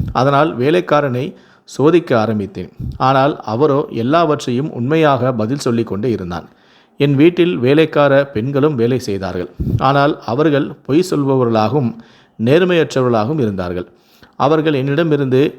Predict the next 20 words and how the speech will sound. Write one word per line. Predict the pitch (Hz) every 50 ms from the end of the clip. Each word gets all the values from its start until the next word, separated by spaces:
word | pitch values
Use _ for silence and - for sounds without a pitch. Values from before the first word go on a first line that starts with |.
| - _ _ -
என்ன | 113 117 143 175
கேட்டாலும் | 175 175 - 139 135 135 - 123 120 127 147 - -
அதை | - 120 127 131 127
அங்கு | 123 123 120 110 117
உள்ள | 123 156 151 127 131 - - - - -
முழு | 107 117 139 156 170 - - 190
சுற்றுப்புறத்திலும் | - - - 127 - - 165 139 139 135 135 127 131 127 113 117 147 180 170 - -
பிரபலமாக்குவார்கள். | 120 120 120 151 170 165 151 131 120 110 - - 104 101 98 95 92 - - - _ _ _ _ _ _ _ _ _ _ _ _ _ _ _ _
அதனால்தான் | _ 123 131 135 135 135 135 135 131 131 113 123 160 208 - - - - _ _ _
அவர்கள் | - 131 143 151 147 143 127
யாரையும் | 123 120 131 160 180 170 156 165 160
என் | 135 127 123
அறைக்குள் | 117 107 117 147 156 - 151 139
வர | 120 110 104 123 123
அனுமதிப்பதில்லை. | 110 117 139 143 123 117 104 98 98 92 95 95 98 98 - - - - - - - -
வேலைக்காரன் | 104 110 131 143 151 143 - 139 127 127 131 143 151
இந்த | - 131 123 117 117
வீட்டில் | 110 120 139 139 131 131 147 - -
இளமையான | 117 113 117 131 135 135 135 135 139 156 160 143
வேலைக்காரன். | 117 110 117 131 127 127 117 104 98 92 -